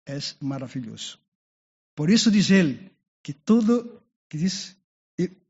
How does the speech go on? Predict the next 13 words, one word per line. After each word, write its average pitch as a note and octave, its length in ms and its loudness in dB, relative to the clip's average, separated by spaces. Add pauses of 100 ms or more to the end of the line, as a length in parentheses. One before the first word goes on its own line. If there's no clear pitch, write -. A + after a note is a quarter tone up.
(120)
e F3 80 0
viu G#3 160 6
Deus F#3+ 280 4
que E3+ 100 -6
todo D#3+ 320 -4
era D3+ 360 -4 (400)
muito D#3+ 340 0 (340)
bueno. A2+ 420 -12 (720)
Porque C#3 220 -10
é, - 20 -4
é - 400 -6
uma D#3 120 0
visão E3 440 0